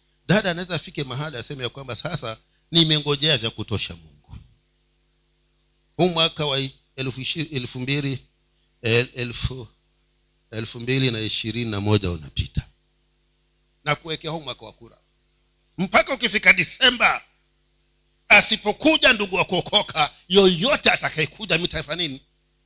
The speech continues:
taenda naye." Sasa Mungu naye mwaminifu, anakuacha, atahakikisha kwamba ame-, umeenda nao huo mpaka kura tumepiga mwezi wa nane,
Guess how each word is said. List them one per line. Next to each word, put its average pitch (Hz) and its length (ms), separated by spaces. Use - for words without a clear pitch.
taenda 113 260
naye." 104 300
Sasa 220 180
Mungu 208 180
naye 202 120
mwaminifu, 147 560
anakuacha, 156 720
atahakikisha 185 520
kwamba 233 420
ame-, 196 420
umeenda 190 440
nao 240 280
huo 226 120
mpaka 208 220
kura 202 220
tumepiga 180 360
mwezi 151 180
wa 165 80
nane, 190 320